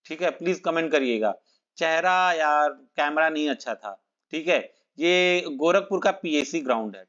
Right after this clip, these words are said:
ठीक है ना, गोरखपुर का पीएसी ग्राउंड है। और ये जब मेरी न्यू ज्वाइनिंग हुई थी, ठीक है, न्यू ज्वाइनिंग हुई थी तब की फोटो है, ठीक है ना। अभी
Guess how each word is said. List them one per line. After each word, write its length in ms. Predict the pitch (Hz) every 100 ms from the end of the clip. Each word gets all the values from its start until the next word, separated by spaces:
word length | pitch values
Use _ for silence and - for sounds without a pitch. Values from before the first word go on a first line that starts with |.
| -
ठीक 140 | 135
है 60 | 160
ना, 160 | 208 226 - _ -
गोरखपुर 360 | 147 170 165 160
का 100 | 175
पीएसी 340 | 165 147 175
ग्राउंड 320 | 151 143 156
है। 140 | 185 196 - _ -
और 180 | 139 165
ये 180 | 165 202
जब 160 | 202 185
मेरी 260 | 180 196
न्यू 220 | 175 185 180
ज्वाइनिंग 420 | 165 160 185 170
हुई 160 | 143
थी, 240 | - 104 95 _ _ _ _
ठीक 180 | 160 160
है, 140 | 196 110 - _ _ 143
न्यू 200 | 156 185
ज्वाइनिंग 400 | 160 151 170 185
हुई 160 | 170 151
थी 140 | 196 196
तब 220 | 160 143
की 100 | 170
फोटो 340 | 151 127 113 98
है, 200 | 92 - _ _ _ _ 151
ठीक 140 | 151
है 60 | 175
ना। 240 | 220 220 _ -
अभी 240 | 170 190